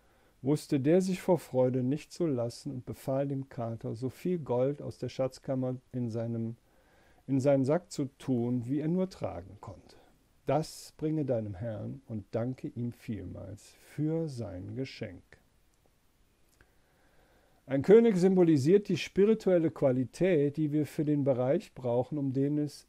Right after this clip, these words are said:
im jeweiligen Märchen geht. Hier steht er da für die Gewaltlosigkeit im Reden und Handeln, die wir wahren müssen, damit Neid, Missgunst und Eifersucht nicht unsere zwischenmenschlichen Beziehungen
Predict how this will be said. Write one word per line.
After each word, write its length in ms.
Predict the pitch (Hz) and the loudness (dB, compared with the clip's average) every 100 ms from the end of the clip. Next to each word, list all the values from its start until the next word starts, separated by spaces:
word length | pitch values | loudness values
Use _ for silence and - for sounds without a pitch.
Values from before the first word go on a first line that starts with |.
| - | -6
im 280 | 151 165 | -2 -2
jeweiligen 720 | 139 127 120 127 123 131 139 131 | 0 0 -2 -2 -2 -2 0 0
Märchen 560 | 110 101 - 127 117 | -2 -6 -8 -6 -4
geht. 480 | 104 143 131 - - - _ _ _ _ _ - | -2 0 0 -2 -12 -20 _ _ _ _ _ 0
Hier 160 | 147 | 0
steht 300 | - 196 180 | 2 0 0
er 80 | 170 | 2
da 240 | 156 151 | 2 2
für 200 | 139 - | 0 -4
die 140 | 127 117 | -2 -2
Gewaltlosigkeit 1120 | 120 107 117 170 - 151 143 143 - 143 135 | -4 -2 0 0 -2 -4 -4 -8 -6 -4 -4
im 160 | 135 123 | -4 -4
Reden 480 | 120 131 139 151 | -2 -2 -2 -6
und 280 | 139 120 - | -8 -12 -8
Handeln, 440 | 135 147 135 120 135 _ _ _ _ _ - | -6 -4 -4 -6 -10 _ _ _ _ _ -4
die 160 | 135 | 2
wir 160 | 156 135 | 2 4
wahren 480 | 147 180 208 190 156 | 6 6 6 2 2
müssen, 360 | 139 135 - | 0 -2 -4
damit 300 | 147 139 135 | -2 -2 -2
Neid, 480 | 139 135 135 147 151 | -2 0 0 -2 -2
Missgunst 640 | 143 147 - 143 139 135 131 | -4 -4 -6 -6 -6 -6 -10
und 100 | - | -8
Eifersucht 720 | 107 120 - 120 123 123 139 | -6 -6 -6 -4 -4 -6 -2
nicht 420 | 139 170 - - _ _ _ _ _ | -2 -2 -10 -20 _ _ _ _ _
unsere 360 | - 180 170 180 | 0 2 4 2
zwischenmenschlichen 1000 | - 131 127 143 131 123 - 123 - 127 | 0 -4 -2 0 0 -2 -4 -8 -4 -6
Beziehungen 720 | 127 - - 113 113 127 | -6 -10 -8 -6 -6 -8